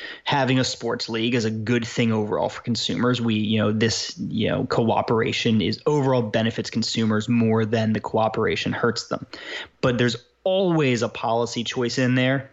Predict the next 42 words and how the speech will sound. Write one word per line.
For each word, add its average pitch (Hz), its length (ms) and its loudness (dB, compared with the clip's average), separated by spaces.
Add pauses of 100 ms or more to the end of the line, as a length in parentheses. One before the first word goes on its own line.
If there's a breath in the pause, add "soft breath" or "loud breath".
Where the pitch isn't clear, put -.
(100)
with 123 160 0
respect 120 320 0
to - 80 -14
these 117 180 -2
kinds 117 220 0
of 110 80 2
antitrust 113 480 0
exemptions 123 580 0
or 117 80 0
these 113 160 -2
decisions 117 500 0
about 110 200 2
what 113 260 2
is 110 220 2
good 104 240 -2
for - 100 -6
consumers. 117 800 0 (360 loud breath)
Um, 113 400 2
and 120 520 2
y-, - 300 -8
you 131 760 0 (400 loud breath)
could 156 280 2
have 156 260 2
an 139 80 4
argument 131 540 0 (140)
that 123 420 -2
pulling 143 380 2
away 120 480 2
and 117 180 2
making 113 300 0
the 110 60 0
Super 190 380 2
League 113 300 2
is 110 180 0
just 120 280 -2
extracting 123 840 -2
more 123 220 4
money 120 560 2
out 120 140 -2
of 107 80 -6
the - 40 -10
consumers 117 720 -2